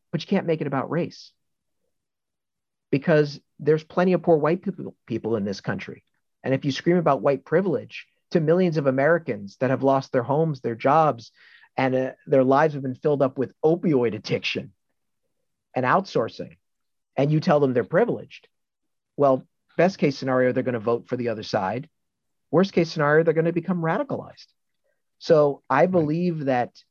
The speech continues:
Speaker 1: there is middle ground for everybody. And it doesn't matter what your race or your background or what your ancestors did to ho-, whoever, whomever's ancestors matter. I believe that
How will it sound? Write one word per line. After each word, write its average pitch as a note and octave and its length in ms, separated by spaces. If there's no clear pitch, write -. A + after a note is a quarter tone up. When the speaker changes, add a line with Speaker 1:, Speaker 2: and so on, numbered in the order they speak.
Speaker 1:
there C3+ 180
is B2+ 120
middle C3 300
ground A#2+ 380
for - 120
everybody. C3 680
And C#3 160
it B2+ 60
doesn't D#3 240
matter C#3 280
what B2+ 200
your C3 120
race A#2+ 320
or C#3 40
your C3 100
background B2+ 500
or B2 40
what A#2+ 160
your A#2+ 160
ancestors B2+ 480
did A2+ 200
to A2+ 80
ho-, A#2 400
whoever, B2 540
whomever's B2+ 420
ancestors A#2 640
matter. A#2 400
I C#3+ 100
believe C#3 420
that B2+ 300